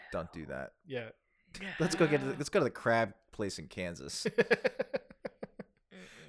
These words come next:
Speaker 2: You go to Kansas, you get beef or you get barbecue. That's what you
Speaker 1: Yeah,
Speaker 2: get.
Speaker 1: don't, don't get seafood in Kansas. <laughs>
Speaker 2: By the way, I love going to Kansas City, too. That's another great city to go
Speaker 3: It's a
Speaker 2: to.
Speaker 3: beaut-
Speaker 2: Kansas City, Missouri.
Speaker 3: Yeah.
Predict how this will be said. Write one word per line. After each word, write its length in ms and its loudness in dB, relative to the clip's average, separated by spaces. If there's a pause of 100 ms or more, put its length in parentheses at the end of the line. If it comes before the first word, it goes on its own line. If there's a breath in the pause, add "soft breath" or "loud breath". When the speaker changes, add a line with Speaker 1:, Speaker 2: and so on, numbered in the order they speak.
Speaker 2:
You 100 -6
go 120 12
to 60 12
Kansas, 440 4
you 60 -2
get 180 -2
beef 240 0
or 40 -4
you 80 -6
get 160 -4
barbecue. 440 -2
That's 200 -6
what 80 0
you 80 4
Speaker 1:
Yeah, 260 2
Speaker 2:
get. 80 -4 (140)
Speaker 1:
don't, 260 0 (320)
don't 240 2
get 180 -4
seafood 460 -8
in 160 -12 (180)
Kansas. 760 4
<laughs> 40 -2
Speaker 2:
By 80 12
the 60 12
way, 120 12
I 60 12
love 300 12
going 180 10
to 40 2
Kansas 360 2
City, 240 2
too. 180 0
That's 220 4
another 180 0
great 240 -2
city 220 -2
to 60 -10
go 100 -6
Speaker 3:
It's 160 -8
a 40 -6
Speaker 2:
to. 40 -8
Speaker 3:
beaut- 480 -4
Speaker 2:
Kansas 180 0
City, 160 2
Missouri. 360 4
Speaker 3:
Yeah. 160 -6